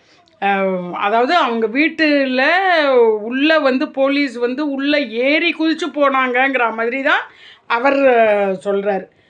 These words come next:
அம், ஆனா, அவர் கோயிலை பாதுகாக்க அவ்வளவு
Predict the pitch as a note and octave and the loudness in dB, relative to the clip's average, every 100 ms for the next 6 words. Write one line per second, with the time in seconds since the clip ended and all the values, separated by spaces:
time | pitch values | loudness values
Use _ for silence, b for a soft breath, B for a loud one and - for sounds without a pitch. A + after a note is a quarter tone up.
0 | b b - - F3+ E3+ F3 D#3 - G3 | b b -14 -8 -6 -6 -10 -12 -10 -4
1 | A#3+ C#4+ E4+ D#4+ A3 A#3 C4+ - C4+ D4 | 0 0 2 2 2 2 0 2 4 4
2 | E4 E4 D#4 - A3+ B3 C4 B3+ A#3 A#3 | 4 2 2 0 0 0 0 0 0 0
3 | D4+ D#4 - G3+ G3+ B3 C#4+ D4 C#4+ A3+ | 0 0 2 0 0 2 2 4 0 -2
4 | A3 | -2